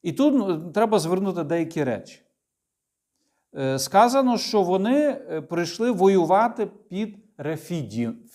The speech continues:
Рефідим. Ось. Слово, е, Рефідим, як пояснюють равини,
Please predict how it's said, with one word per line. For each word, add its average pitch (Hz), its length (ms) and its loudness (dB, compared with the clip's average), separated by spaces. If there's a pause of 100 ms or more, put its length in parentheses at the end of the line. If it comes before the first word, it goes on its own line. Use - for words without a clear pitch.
Рефідим. 135 880 -4 (960)
Ось. 127 380 -4 (220)
Слово, 233 880 2
е, 135 640 -2
Рефідим, 170 600 -2 (920)
як 147 260 -4
пояснюють 160 540 -2
равини, 143 680 0